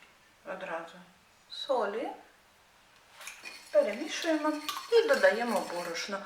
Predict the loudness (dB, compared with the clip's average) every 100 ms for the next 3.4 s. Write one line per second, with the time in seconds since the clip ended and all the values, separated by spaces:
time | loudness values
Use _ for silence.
0 | -10 -14 -4 4 6 6 2 -2 0 0
1 | 2 0 -2 0 0 4 4 2 -6 -8
2 | 2 6 8 8 4 -2 -4 -6 -8 -10
3 | -12 -8 -8